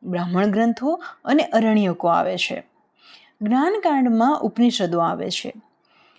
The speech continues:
બધા ઉપનિષદોની રચના વેદોથી અલગ થઈ હશે એવું નથી. કેટલાક ઉપનિષદો તો બ્રાહ્મણ ગ્રંથોની અંતર્ગત જ આવે છે, જ્યારે ઈશાવાસ્ય ઉપનિષદ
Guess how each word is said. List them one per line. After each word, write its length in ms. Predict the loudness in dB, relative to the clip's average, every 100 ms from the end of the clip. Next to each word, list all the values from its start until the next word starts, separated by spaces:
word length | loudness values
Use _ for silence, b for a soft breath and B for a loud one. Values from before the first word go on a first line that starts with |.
| b -4
બધા 340 | -2 2 2
ઉપનિષદોની 760 | 0 0 0 0 2 4 4
રચના 460 | 4 0 -2 -4 -4 B B
વેદોથી 360 | -2 0 0 0
અલગ 300 | 0 2 2
થઈ 320 | 2 0 2
હશે 340 | 2 -2 -6 -8 -4
એવું 280 | 0 2 0
નથી. 360 | -2 -6 -14 -14 _ b b b
કેટલાક 420 | -6 -2 2 0 0
ઉપનિષદો 600 | -8 -4 -4 -2 0 0
તો 340 | 2 2 0 -2
બ્રાહ્મણ 480 | 0 0 2 2 2
ગ્રંથોની 560 | 2 0 -2 -2 -2
અંતર્ગત 540 | 0 -2 0 0 2 2
જ 140 | 2
આવે 300 | 2 0 -2
છે, 400 | -4 -4 -4 -8 B B B
જ્યારે 440 | -4 0 0 0 -2 _ _ _ _ _ _ -14
ઈશાવાસ્ય 600 | -10 -4 0 0 -2 -2
ઉપનિષદ 480 | -2 -2 -6 -4